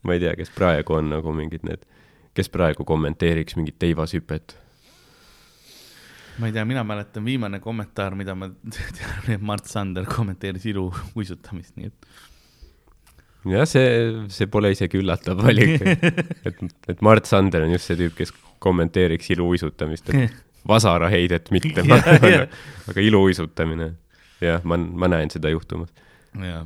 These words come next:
Speaker 2: Ei, ma tahaks ise olümpial või mingit sporti kindlasti kommenteerida järgmine aasta. Ma arvan, ma vaikselt töötan ennast sinnapoole. Et, et saada see
Speaker 1: Nagu, äh,
Speaker 2: noh, päris ametlikus, kuskil tahaks mingit siukest spordiala. Ma saan aru, et ma ei saa teha, noh, ma ei saa kassi kõrvadesse seda teha.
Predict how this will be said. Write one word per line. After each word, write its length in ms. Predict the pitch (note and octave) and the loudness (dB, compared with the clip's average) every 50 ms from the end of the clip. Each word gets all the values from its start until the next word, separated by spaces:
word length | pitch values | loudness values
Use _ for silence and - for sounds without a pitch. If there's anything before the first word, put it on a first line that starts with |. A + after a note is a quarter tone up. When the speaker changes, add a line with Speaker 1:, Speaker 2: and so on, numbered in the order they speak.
| E2+ - _ - | -16 -18 _ -8
Speaker 2:
Ei, 80 | G#2+ | -4
ma 120 | A2 A#2 A#2 | -4 -2 -2
tahaks 240 | A2+ A2 G2+ - - | -2 -2 -4 -4 -6
ise 200 | G2 F#2 F2+ E2+ | -6 -4 -2 -2
olümpial 420 | E2+ F2+ E2+ F2 F2 - E2+ E2 D#2+ | -2 -4 -6 -8 -8 -10 -10 -8 -8
või 100 | E2 E2+ | -8 -6
mingit 240 | F#2 F#2 F2 E2+ - | -6 -6 -6 -8 -10
sporti 440 | - - F#2 E2+ - - - E2 | -8 -6 -6 -6 -6 -8 -12 -10
kindlasti 380 | E2 E2+ E2 E2 E2+ - - - | -8 -8 -8 -8 -10 -14 -14 -10
kommenteerida 640 | F#2+ F#2 F2+ F2+ F2+ - F2+ F2+ F2+ F#2 F2+ F#2 | -10 -8 -8 -10 -10 -10 -10 -10 -10 -8 -8 -8
järgmine 260 | F2+ F2+ F#2+ F#2 F2 F2 | -8 -8 -10 -12 -12 -14
aasta. 220 | F#2+ - - G2+ | -14 -14 -8 -4
Ma 80 | G2+ G#2 | -2 -2
arvan, 180 | G#2 G2+ F#2+ | -2 -2 -2
ma 100 | F#2+ F#2 | -2 -2
vaikselt 340 | G2 G2+ G2 - - - _ | -2 -4 -4 -6 -10 -16 _
töötan 380 | - F2+ E2+ - - E2+ E2+ E2+ | -8 -8 -8 -8 -10 -12 -12 -12
ennast 200 | E2+ F2 - F2+ | -14 -14 -14 -14
sinnapoole. 460 | F2 E2+ E2+ _ - E2+ E2 E2 - - _ _ _ _ _ _ _ - - - - - _ _ _ _ _ _ _ _ _ _ _ _ _ _ _ _ _ _ - | -14 -14 -14 _ -12 -12 -12 -12 -12 -16 _ _ _ _ _ _ _ -20 -20 -20 -20 -20 _ _ _ _ _ _ _ _ _ _ _ _ _ _ _ _ _ _ -20
Et, 220 | - - - - - | -20 -20 -20 -20 -20
et 140 | - - - | -20 -18 -12
saada 340 | - G2 F2+ E2+ E2+ F2 F2 | -10 -8 -8 -8 -6 -6 -6
see 200 | F2+ F2+ F2+ F2+ | -4 -2 -2 -4
Speaker 1:
Nagu, 260 | E2+ D#2+ D#2 D#2+ D#2+ | -4 -6 -8 -10 -12
äh, 220 | D#2+ D#2 D#2 D#2+ E2 - _ _ _ _ _ _ _ _ _ _ _ _ _ _ _ _ _ _ _ _ - | -10 -10 -10 -12 -12 -14 _ _ _ _ _ _ _ _ _ _ _ _ _ _ _ _ _ _ _ _ -18
Speaker 2:
noh, 180 | G2 F2+ F2 E2 _ _ _ _ _ _ - | -16 -16 -16 -18 _ _ _ _ _ _ -4
päris 240 | A2 F#2+ F2 E2 G#2 | -2 -2 -2 -2 -2
ametlikus, 500 | G#2+ G#2 F#2+ E2+ - - E2 F2 F#2 - | -2 -2 -2 -4 -8 -12 -16 -16 -12 -8
kuskil 320 | - B2+ A#2+ - - F#2+ | -4 -4 -4 -4 -6 -8
tahaks 320 | F#2 G#2+ G2 F2 - - - | -6 -6 -6 -6 -8 -10 -12
mingit 240 | F2 E2+ E2 E2 - | -12 -12 -12 -14 -14
siukest 240 | D#2+ E2 _ - | -16 -18 _ -20
spordiala. 440 | _ - - F#2 F2 E2 E2 E2 E2 - - - - - - | _ -14 -12 -12 -12 -12 -14 -14 -16 -18 -20 -20 -20 -14 -8
Ma 120 | - A#2 | -4 -2
saan 120 | C3+ C3+ D3 | 0 2 2
aru, 200 | D3 C#3 A#2 G#2 | 2 2 2 0
et 120 | F#2 - - | -2 -4 -4
ma 100 | G#2 G#2+ | -2 -2
ei 60 | A2+ G#2 | 2 2
saa 160 | A#2 G#2+ F#2+ F#2 | 2 2 2 0
teha, 160 | G#2 G2+ G2 F2+ F2 | -2 -2 -4 -4 -4
noh, 60 | F#2 - | -6 -8
ma 100 | G#2 G2+ | -8 -6
ei 60 | G#2+ | -4
saa 60 | - | -4
kassi 220 | A2 G#2 - G#2 G#2+ | -4 -4 -2 -2 -2
kõrvadesse 400 | A2 G2 F2 - F#2 - - F#2 | -2 -2 -2 -6 -10 -10 -10 -10
seda 120 | F2 F#2 | -10 -10
teha. 160 | F2+ - - | -10 -10 -14